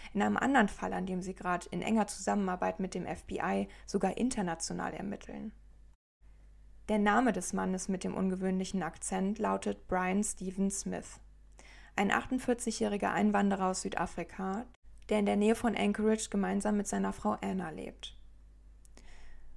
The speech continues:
Nur zwei Tage nach dem Fund der Speicherkarte, am zweiten Oktober, dann die nächste Hiobsbotschaft.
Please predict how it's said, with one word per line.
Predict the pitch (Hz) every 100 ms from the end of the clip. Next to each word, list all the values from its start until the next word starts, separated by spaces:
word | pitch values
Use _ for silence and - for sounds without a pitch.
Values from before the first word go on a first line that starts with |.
| -
Nur | 226
zwei | 226 - 233
Tage | 240 240 214
nach | 220 233
dem | 208 196
Fund | 202
der | 190
Speicherkarte, | 190 - 196 - 196 - 196 - 220 214
am | 202
zweiten | - 208 202 196
Oktober, | - - - 226 196 196 214 240
dann | - 220
die | 208
nächste | 208 196 - 180
Hiobsbotschaft. | 185 190 180 - - 147 151 - 147 - - -